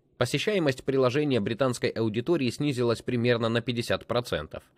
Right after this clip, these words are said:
Посыпались негативные отзывы, однако оборот многократно увеличился.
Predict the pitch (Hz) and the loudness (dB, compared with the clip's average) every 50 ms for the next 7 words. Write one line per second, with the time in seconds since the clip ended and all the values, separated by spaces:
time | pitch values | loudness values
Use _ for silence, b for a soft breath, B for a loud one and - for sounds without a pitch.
0 | B B B B B B B - 107 - - 127 - - 113 113 110 - 123 117 | B B B B B B B -2 0 0 0 0 0 0 0 0 0 0 0 0
1 | 113 127 123 - 120 113 104 117 123 131 131 131 165 165 135 107 98 98 82 80 | 0 0 0 0 -2 -2 0 0 2 2 2 2 2 2 2 2 0 -2 -2 -2
2 | 73 - _ _ _ _ - 85 92 87 92 92 85 - 90 87 87 95 98 107 | -4 -8 _ _ _ _ -4 -4 -2 -2 -2 -2 -2 0 -2 0 2 2 2 2
3 | 113 101 - 107 101 104 107 107 101 104 101 - 110 101 - - 95 98 95 107 | 2 0 0 -2 0 0 2 2 2 2 2 2 0 0 2 0 -2 -2 -2 -2
4 | 110 107 98 - - 82 78 - - 76 | -2 -2 -4 -4 -6 -10 -10 -10 -12 -12